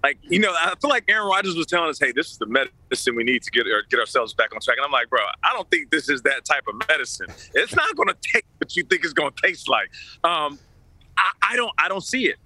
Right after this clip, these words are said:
Um, this is a Packers team that in their losses have given up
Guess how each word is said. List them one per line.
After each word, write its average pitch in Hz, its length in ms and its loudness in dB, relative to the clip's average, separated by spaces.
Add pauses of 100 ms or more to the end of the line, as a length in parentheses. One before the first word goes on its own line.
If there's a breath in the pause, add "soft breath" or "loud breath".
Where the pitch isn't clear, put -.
(380)
Um, 147 280 0 (500)
this 233 240 0
is 214 300 0 (180)
a 143 120 4
Packers 196 440 -2
team 120 340 -4
that 120 200 0
in 190 180 0
their 190 140 0
losses 160 440 -2
have 127 240 0
given 135 260 0
up 127 200 0